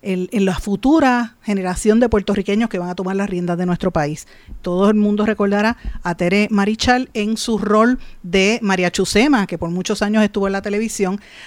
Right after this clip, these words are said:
actriz, escritora, ventríloca, dramaturga, eh, y una festi-, una personalidad de, de, de la televisión puertorriqueña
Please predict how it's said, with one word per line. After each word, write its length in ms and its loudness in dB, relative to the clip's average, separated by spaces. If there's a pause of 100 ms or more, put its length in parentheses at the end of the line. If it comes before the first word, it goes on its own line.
actriz, 640 4
escritora, 680 2
ventríloca, 540 0
dramaturga, 920 2 (520)
eh, 280 0
y 580 0
una 240 2
festi-, 320 -2
una 380 -2
personalidad 680 -4 (440)
de, 560 2 (140)
de, 200 -2
de 140 2
la 100 2
televisión 400 2
puertorriqueña 800 2